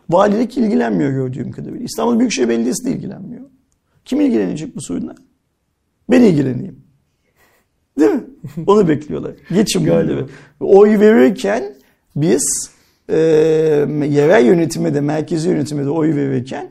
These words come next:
Speaker 1: bu ülkenin topraklarını yaşanılabilir topraklar kılmaları için oy veriyoruz.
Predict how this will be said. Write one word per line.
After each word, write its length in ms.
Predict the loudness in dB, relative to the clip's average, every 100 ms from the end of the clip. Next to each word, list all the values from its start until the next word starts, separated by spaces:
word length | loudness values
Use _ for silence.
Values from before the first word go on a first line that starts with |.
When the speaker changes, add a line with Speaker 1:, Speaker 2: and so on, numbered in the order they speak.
| _ _ _ -8
Speaker 1:
bu 340 | -2 2 2 2
ülkenin 420 | -2 -4 -4 -4
topraklarını 720 | -4 -4 -4 -6 -4 -6 -4
yaşanılabilir 840 | 0 0 0 -4 -2 -2 0 -2 -2
topraklar 640 | -8 -6 -8 -6 -6 -6
kılmaları 540 | -4 -4 -2 -2 -2
için 420 | -2 -4 -8 -14 -16 -10
oy 200 | -8 -6
veriyoruz. 480 | -8 -10 -12 -14